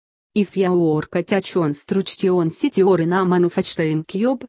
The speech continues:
я ушаул талуайс протечт я урейес фром дебрес. If я уавиаэстеров стес,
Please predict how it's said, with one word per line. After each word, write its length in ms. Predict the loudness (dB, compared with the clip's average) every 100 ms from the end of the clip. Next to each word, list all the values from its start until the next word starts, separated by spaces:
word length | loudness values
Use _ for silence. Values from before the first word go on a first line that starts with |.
| _ -4
я 220 | 0 0
ушаул 380 | 0 -2 -2 -2
талуайс 580 | -2 0 2 0 -2 -4
протечт 560 | -6 -2 -2 -4 -8
я 240 | -2 0 2
урейес 540 | 2 2 2 0 -2
фром 360 | -2 0 0 0
дебрес. 520 | -2 -4 -8 -12 -20 _ _ _ _ _ _ -2
If 180 | -2 0
я 180 | 2 2
уавиаэстеров 760 | 2 2 0 -2 -4 -4 -4
стес, 420 | -4 -2 -2 -2